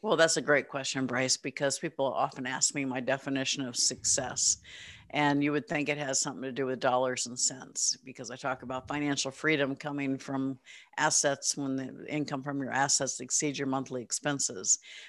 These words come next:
But from a definition of success, I think it's how you feel about yourself when you look in the mirror. It has nothing to do with your reflection or the dollars and cents in your bank account. It's, are you happy? Are you feeling fulfilled? Um, and I think it's really important for people to understand that,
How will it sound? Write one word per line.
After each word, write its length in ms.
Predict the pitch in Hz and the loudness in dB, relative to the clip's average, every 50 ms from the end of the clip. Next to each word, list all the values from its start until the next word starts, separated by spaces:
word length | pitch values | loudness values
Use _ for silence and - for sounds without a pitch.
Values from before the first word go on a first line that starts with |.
| - _ - | -20 _ -2
But 240 | 165 160 - - - | -2 -2 -2 2 2
from 180 | 185 175 175 | 2 6 6
a 100 | 165 165 | 4 4
definition 640 | 165 - 208 185 202 202 - 339 339 226 - - 170 | 4 4 4 6 6 6 4 -2 0 0 2 2 2
of 100 | 156 143 | 2 2
success, 440 | - 156 147 - - 147 147 - 160 | 2 0 0 -2 -2 2 2 2 0
I 80 | 160 | 0
think 160 | 160 226 226 - | -4 -4 -2 0
it's 80 | - - | 2 4
how 80 | 185 185 | 4 4
you 140 | 180 160 | 4 2
feel 240 | 135 - 180 170 175 | 2 0 0 0 0
about 240 | 185 151 143 113 - | 0 0 -2 -2 -2
yourself 400 | - 131 - - 131 123 - - | -4 -4 -2 -2 -2 -4 -6 -8
when 120 | 143 139 | -6 -4
you 80 | 135 131 | -2 -2
look 200 | 135 143 139 - | -2 -2 -4 -4
in 80 | 127 131 | -6 -4
the 60 | 127 | -2
mirror. 420 | 131 135 139 131 104 107 117 139 - | -2 -2 -2 -2 -4 -6 -8 -10 -8
It 60 | 147 151 | -4 -2
has 200 | 147 139 - 151 | 0 0 0 0
nothing 260 | 151 147 156 170 156 | -2 -2 0 0 0
to 80 | 151 | 0
do 120 | 139 160 160 | 2 2 0
with 140 | 160 143 143 | 0 0 -2
your 120 | 135 123 | -4 -4
reflection 600 | 127 127 - - 165 160 160 160 - - 165 160 | -4 -4 0 4 4 4 4 4 -2 -6 -4 -4
or 80 | 151 135 | -4 -2
the 140 | 135 127 | -2 -4
dollars 500 | 113 - - 120 131 143 151 156 151 147 | -4 -4 -4 -4 -2 -2 -2 -2 -4 -6
and 120 | 147 139 139 | -8 -6 -6
cents 300 | - 151 147 147 147 151 | -6 -6 -6 -6 -8 -8
in 80 | 156 | -8
your 100 | 147 135 | -8 -6
bank 280 | 117 143 151 160 156 - | -4 -4 -4 -6 -6 -12
account. 360 | - - - - - - - _ _ _ - - - - - - _ _ | -12 -12 -10 -10 -10 -12 -14 _ _ _ -20 -20 -20 -20 -20 -20 _ _
It's, 120 | 139 - 147 | -4 -2 -2
are 100 | 131 151 | -2 -2
you 220 | 156 156 156 151 - | -2 -2 -4 -4 -4
happy? 500 | - 156 151 156 - - 151 107 - - - - - | -2 0 0 0 0 -2 -6 -6 -6 -10 -16 -12 -8
Are 100 | 147 151 | -4 -4
you 140 | 151 147 139 | -2 -4 -4
feeling 380 | - - 160 156 151 147 147 | -6 -4 -4 -2 -2 -2 -4
fulfilled? 640 | 143 - 139 - - - 151 147 131 110 107 - - - - - - - - - - - | -4 -4 -8 -8 -4 -2 0 0 0 0 -2 -6 -12 -16 -18 -20 -20 -20 -20 -20 -8 -2
Um, 260 | 139 139 139 135 135 - | 0 2 2 2 0 0
and 240 | - 151 147 147 147 | 0 0 2 2 2
I 60 | 151 | 2
think 220 | - 185 180 170 | 0 -2 -4 -2
it's 160 | 175 - - | -4 -4 0
really 260 | 147 160 156 165 170 165 | 2 2 4 4 4 2
important 460 | 160 147 - - 151 120 104 - - | -2 -2 0 0 0 0 0 -4 -10
for 80 | 147 | -14
people 340 | - - 160 147 - 147 147 | -10 -8 -8 -8 -6 -8 -10
to 180 | - - 151 120 | -8 -4 -4 -2
understand 540 | 139 147 143 135 - - 151 147 147 147 139 | -2 -2 -4 -6 -6 -6 -4 -4 -4 -4 -4
that, 160 | 127 110 | -4 -6